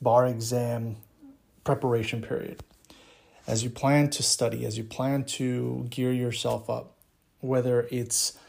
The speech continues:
February twenty twenty-two or whether it's July of twenty twenty-two, either way, what is the one quality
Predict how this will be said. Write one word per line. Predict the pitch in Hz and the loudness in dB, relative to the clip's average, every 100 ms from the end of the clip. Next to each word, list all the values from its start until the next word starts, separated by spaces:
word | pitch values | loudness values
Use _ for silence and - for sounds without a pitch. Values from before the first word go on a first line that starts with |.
| - - _ _ - | -20 -20 _ _ 2
February | 131 135 143 135 | 6 8 6 4
twenty | - 127 123 | 0 -2 0
twenty-two | - 113 113 - 180 170 156 147 127 | -2 -6 -2 4 8 10 10 6 4
or | 120 117 113 120 117 120 | 2 4 2 2 0 -2
whether | 113 110 113 | -2 -2 -2
it's | 104 - | -6 -10
July | - 113 131 143 139 | -4 2 4 6 6
of | 127 | 4
twenty | 123 117 | -2 -4
twenty-two, | 110 117 113 - 147 151 147 147 - - - - - - - - _ _ - _ _ _ _ _ - | -4 -8 -4 4 6 8 6 4 -2 -20 -20 -20 -20 -20 -20 -20 _ _ -20 _ _ _ _ _ -6
either | - 160 165 | 6 8 10
way, | 135 123 110 98 - _ _ - | 8 6 4 -4 -12 _ _ -6
what | 123 135 160 | 2 4 6
is | 151 | 4
the | 131 | 0
one | 113 113 123 131 131 | 0 0 2 2 -2
quality | - - 120 117 113 120 | -6 -2 -2 -2 -4 -10